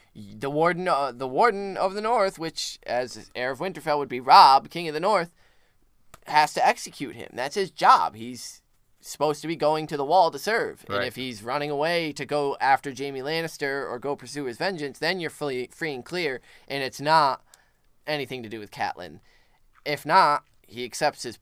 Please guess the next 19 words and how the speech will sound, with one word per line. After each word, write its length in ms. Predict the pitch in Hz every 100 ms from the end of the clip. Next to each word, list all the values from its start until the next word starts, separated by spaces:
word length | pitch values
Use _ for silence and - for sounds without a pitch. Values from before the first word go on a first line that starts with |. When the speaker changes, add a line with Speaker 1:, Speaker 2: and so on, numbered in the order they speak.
| _
Speaker 1:
post, 400 | 190 170 143 -
goes 240 | 135 131 123
up 180 | 147 -
there, 420 | 120 110 104 -
and 220 | - 113 123
lives. 420 | 120 113 107 101
And, 260 | 92 107 -
uh, 40 |
yeah, 340 | 120 123 170 131
I, 200 | 107 123 113 -
I'm 220 | 117 135
shocked. 560 | - - 135 143 - -
Unless 360 | 135 151 185 208
it's 160 | 156
because 420 | 160 147 151 135
they're 120 | - 123
so 240 | - 123
far 220 | 117 110
south, 420 | 107 135 120 117